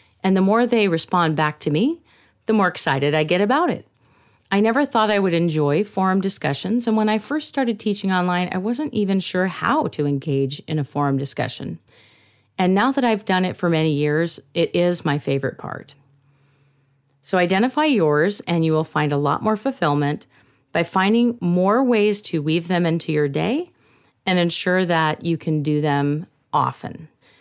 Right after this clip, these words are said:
Now, if there are things you really don't like, they're the opposite of your sweet spot, they are the worst things that you can do. If they are things that can be delegated, consider doing that.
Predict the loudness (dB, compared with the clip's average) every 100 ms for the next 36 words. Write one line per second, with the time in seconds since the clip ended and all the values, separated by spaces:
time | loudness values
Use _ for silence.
0 | _ _ -6 0 0 0 -2 0 2 2
1 | 0 0 0 0 -2 -2 -2 0 2 0
2 | 2 0 0 -2 -6 -8 -14 -12 -2 0
3 | 0 -2 0 0 0 0 0 0 -2 -2
4 | -2 -2 -2 -4 -6 -6 -2 0 2 0
5 | -2 -2 -4 -6 -2 0 0 -2 -4 -8
6 | -6 -8 -4 -4 -6 -4 -2 0 -2 -4
7 | -10 -20 _ _ _ -2 -2 0 0 2
8 | 2 0 0 0 0 0 -2 -4 -8 -2
9 | 2 2 0 0 0 -2 -2 -2 0 -4
10 | -6 -20 -20 _ -2 -2 0 0 0 2
11 | 2 0 -2 -8